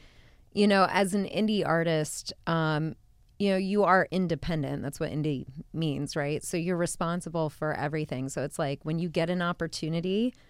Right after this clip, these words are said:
or somebody that wants to meet with you, work with you, do something with you, you just, you just say yes. You just do it. You know what I mean? Because it's like, what do you have to lose? If anything, you'll learn something. Even if, even if it goes sour, you've, you've learned something from that deal, right? And you've taken it forward. But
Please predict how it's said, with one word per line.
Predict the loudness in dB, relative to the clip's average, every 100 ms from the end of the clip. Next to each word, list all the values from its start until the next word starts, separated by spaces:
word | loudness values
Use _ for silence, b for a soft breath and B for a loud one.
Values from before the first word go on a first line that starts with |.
| b b -2
or | 0
somebody | 2 2 2 2 2
that | 2 2 2
wants | 0 0 -4 -10
to | -6 -4 -2 0 -2 -4 -6
meet | -4 -2 -2
with | -4 -2
you, | -2 0 -2
work | -2 -4 -4
with | -8 -6
you, | -4 -2 -4
do | -4 -6
something | -4 -4 -2 -4
with | -4
you, | -4
you | -6 -6 -6 -4
just, | -4 -4 -8
you | -10 -8
just | -6 -8 -8
say | -12 -10
yes. | -10 -10 -10 -8
You | -4
just | -2 -4 -2
do | -2
it. | -2 -6
You | -2
know | 0
what | 2
I | 0
mean? | 0 0
Because | 0 -4
it's | -2
like, | -4 0
what | 2 2
do |
you | 2
have | 0 -2
to | -4
lose? | -6 -8 -8
If | -6 -2
anything, | -2 -2 -2 -2
you'll | -2
learn | -2 0 0 -2 -4 -6
something. | -2 0 2 0 -2 b b b b b -4
Even | 0 2
if, | 0 -2
even | -2 0 0
if | -2
it | 0
goes | 0 0
sour, | 0 2 4 4 2 0
you've, | -2 -6 -6
you've | -6 -4
learned | 2 4 4 2
something | 0 -2 0 0
from | -2 -2
that | -2
deal, | -4 -2 0 0
right? | 0 -2
And | -4
you've | -8 -8
taken | -6 -6
it | -6
forward. | -4 -2 -2 0
But | -2